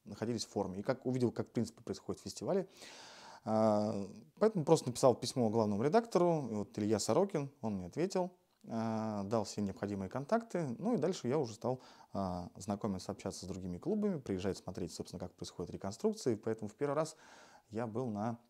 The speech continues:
а, реконструкции, посвященной тысяча восемьсот двенадцатому году. Это был две тысячи второй год на Бородино. Ну и как бы там уже познакомились,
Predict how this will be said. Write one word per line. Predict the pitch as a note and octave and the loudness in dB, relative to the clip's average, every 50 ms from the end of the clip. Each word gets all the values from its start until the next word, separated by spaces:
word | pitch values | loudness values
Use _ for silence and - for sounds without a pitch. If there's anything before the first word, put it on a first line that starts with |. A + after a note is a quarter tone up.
| - - - | -12 -6 -2
а, | G#2 G#2 G2+ G2+ G2 G2 | 0 2 2 2 2 2
реконструкции, | G2 A2 - A#2+ A#2 A2+ - A#2+ A2+ G#2+ - - | 0 0 0 -2 -2 -2 0 -2 -2 -2 -4 -8
посвященной | - - - - G2+ - - A2+ G#2 F#2+ F#2 F2+ F2+ - - - _ _ _ - | -10 -8 -8 -8 -6 -4 -2 -2 -2 -2 -4 -6 -8 -12 -16 -20 _ _ _ -12
тысяча | - G#2 - - G2+ - - G#2+ | -10 -8 -6 -6 -6 -6 -6 -6
восемьсот | G#2 - - G#2 - A2 G2 | -6 -6 -6 -6 -4 -4 -2
двенадцатому | G2+ G2 G2 F#2 - - - A#2 C#3 | -2 -2 -4 -4 -6 -6 -4 -4 -2
году. | E3+ A#3+ C4+ A#3+ A3+ G#3 A3 - - - - - - - - - - - - - - | 0 2 4 4 4 2 2 -4 -18 -20 -20 -20 -20 -20 -20 -20 -20 -20 -8 4 8
Это | D3+ F#3+ G3 C#3 | 8 8 8 8
был | A#2 D3+ F#3+ C#3+ | 8 10 10 10
две | A2+ A2 A#2+ | 8 6 4
тысячи | A2+ - E3+ - - - - | 4 4 4 4 4 4 4
второй | - - A#2 B2 B2+ A2+ | 4 6 6 8 8 6
год | G2+ A#2+ C#3+ D3 - | 6 6 4 4 4
на | - A2+ | 2 0
Бородино. | A2+ A2+ A2 G2+ G2 F2+ D#2+ D#2 - - _ _ _ _ _ _ _ _ _ - - - | 2 2 2 2 2 0 -2 -4 -4 -8 _ _ _ _ _ _ _ _ _ -18 -6 0
Ну | E3 G#3 G#3 | 2 4 6
и | |
как | E3+ E3+ C#3 | 6 6 6
бы | C3 C#3 | 6 4
там | C3+ C3+ A#2+ A2 | 4 4 4 4
уже | A2 A#2 | 2 2
познакомились, | - - C3+ D#3+ E3+ - B3+ C4+ C4 B3 A3+ A3+ G#3+ G#3 - - | 0 0 2 2 4 6 6 6 8 8 6 6 4 2 -2 -8